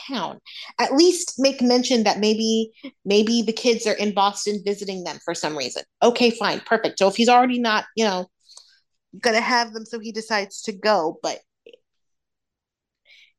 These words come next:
it's just a giant miss for me, and it is honestly taking me out of the story because Chad was thirty seconds from dying in those scenes with Thomas.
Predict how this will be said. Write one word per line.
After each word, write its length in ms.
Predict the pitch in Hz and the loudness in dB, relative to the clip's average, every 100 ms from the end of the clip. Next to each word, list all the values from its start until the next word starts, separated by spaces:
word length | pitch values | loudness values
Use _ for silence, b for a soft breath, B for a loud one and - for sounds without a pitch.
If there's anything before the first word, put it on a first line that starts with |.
| - | -8
it's 240 | 196 - | -8 -6
just 260 | - 220 220 | -2 0 2
a 120 | 202 | 0
giant 540 | - 175 185 190 208 | 0 -2 0 0 -2
miss 260 | 170 165 - | -4 -6 -4
for 140 | 233 | -4
me, 200 | 233 262 | 0 0
and 140 | 208 202 | 0 -2
it 100 | 185 | -2
is 160 | 190 - | -4 0
honestly 500 | 202 220 214 - 175 | 0 0 -4 -8 -10
taking 480 | - - 185 190 185 | -6 -4 -2 -2 -4
me 140 | 175 - | -4 -2
out 200 | 170 151 - _ | 0 0 -4 _
of 220 | 190 170 151 | 4 4 0
the 60 | |
story 400 | - - 135 - - | -6 -4 -6 -8 -12
because 260 | 123 185 - | -12 -10 -2
Chad 280 | 202 202 | 0 2
was 240 | 202 190 - | 0 -6 -4
thirty 260 | 208 240 311 | -2 2 2
seconds 440 | 311 294 285 254 | 2 0 -2 -8
from 300 | - 226 202 | -2 -2 -2
dying 580 | - 180 190 202 175 160 B B B _ | 0 2 2 -2 -6 -10 B B B _
in 220 | 220 240 | 4 4
those 260 | 226 202 202 | 4 2 0
scenes 260 | - 208 185 | 0 0 -2
with 140 | - - | -6 -10
Thomas. 680 | - 202 175 147 - - | -2 0 0 -6 -10 -16